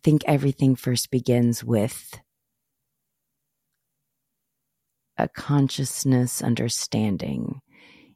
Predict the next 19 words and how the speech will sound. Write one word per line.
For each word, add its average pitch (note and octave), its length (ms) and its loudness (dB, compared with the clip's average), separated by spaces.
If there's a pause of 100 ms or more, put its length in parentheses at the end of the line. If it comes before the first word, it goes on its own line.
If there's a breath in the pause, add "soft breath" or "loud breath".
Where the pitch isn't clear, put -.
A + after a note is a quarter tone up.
(100)
If - 180 -2
you C3 120 0
know, D3 720 4 (1300)
if - 180 -6
you D3 80 2
have D3 200 0
a D3+ 80 4
vision D#3 720 4 (880 soft breath)
for - 200 -2
what D3 220 2
you C3+ 140 4
want B2+ 340 4
to C3+ 60 0
be B2+ 280 4
like, - 640 -2 (640)
it's D3 200 -2
easier B2 520 -2
to - 140 -8
change. - 760 -2